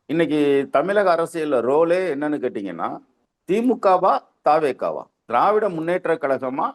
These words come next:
அல்லது வந்து தமிழக வெற்றி கழகமா அப்படின்ற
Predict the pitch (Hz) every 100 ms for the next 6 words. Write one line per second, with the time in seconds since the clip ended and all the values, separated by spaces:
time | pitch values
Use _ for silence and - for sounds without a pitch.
0 | _ 147 180 180 165 151 165 190 151 170
1 | 170 160 139 139 165 139 123 123 120 117
2 | - 117 123 156 175 170